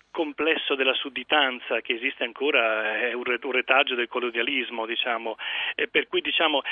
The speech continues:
e vedere, vedere una, una, un-, una potenza occidentale con, eh, anche con dei militari, con delle armi a bordo che si avvicina al, al territorio, diciamo, indiano e che, e che spara, se abbia o colpito o no, questa sarà, sarà un'altra vic-, un'altra faccenda,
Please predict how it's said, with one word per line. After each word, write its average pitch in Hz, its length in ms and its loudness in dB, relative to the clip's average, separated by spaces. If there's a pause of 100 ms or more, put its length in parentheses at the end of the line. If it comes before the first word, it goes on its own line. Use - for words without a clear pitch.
(160)
e 156 100 -2
vedere, 170 480 6
vedere 170 480 6
una, 165 320 2
una, 165 260 2
un-, 175 320 -2
una 175 140 4
potenza 170 400 2
occidentale 135 880 0 (260)
con, 185 280 0
eh, 147 240 6
anche 151 300 2
con 139 160 -4
dei 135 100 0
militari, 131 540 2
con 123 140 -8
delle 127 160 2
armi 139 180 6
a 135 80 0
bordo 147 300 0
che 123 160 -6
si 135 60 -2
avvicina 131 520 0 (280)
al, - 260 2
al 139 240 2
territorio, 135 720 0
diciamo, 131 400 -2
indiano 127 560 2 (400)
e 160 200 2
che, 165 300 4 (220)
e 151 160 -2
che 165 240 2 (100)
spara, 147 480 6
se 135 80 2
abbia 147 320 6
o 131 60 0
colpito 143 420 -2
o - 20 2
no, 135 220 0
questa 139 280 -2
sarà, 127 340 2
sarà 127 240 4
un'altra 131 340 -2
vic-, 131 240 -4
un'altra 135 300 -4
faccenda, 147 420 -2